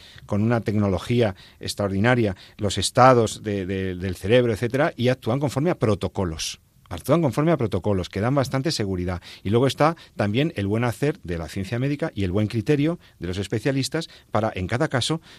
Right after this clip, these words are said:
tomar las decisiones correctas. Por supuesto, habrá que atender el consentimiento, eh, expresado o no en un testamento vital o documento de instrucciones previas en lo que merezca. Y habrá que, y, y habrá que atender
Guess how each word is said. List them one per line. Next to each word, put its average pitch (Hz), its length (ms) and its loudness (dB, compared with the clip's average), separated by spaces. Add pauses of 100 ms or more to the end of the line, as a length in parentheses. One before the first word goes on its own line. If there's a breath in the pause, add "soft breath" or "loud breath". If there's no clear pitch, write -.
(100)
tomar 98 220 0
las 117 100 0
decisiones 107 440 -2
correctas. 87 520 -6
Por 131 140 -2
supuesto, 127 460 -2
habrá 113 220 0
que 151 80 0
atender 120 320 0
el 117 80 0
consentimiento, 107 760 -2 (280 loud breath)
eh, 104 220 -2
expresado 107 640 0 (220 soft breath)
o 98 160 0
no 110 240 2 (180 loud breath)
en 101 160 -4
un 110 140 0
testamento 110 680 0
vital 151 380 2
o 90 80 -6
documento 92 300 -2
de 107 60 -2
instrucciones 110 360 -4
previas 151 420 0
en 98 120 -4
lo 87 100 -2
que 85 100 -10
merezca. 85 460 -6 (340 loud breath)
Y 101 200 0
habrá 110 240 2
que, 131 320 -2 (160)
y, 104 300 -6
y 104 80 0
habrá 117 180 2
que - 100 0
atender 127 500 2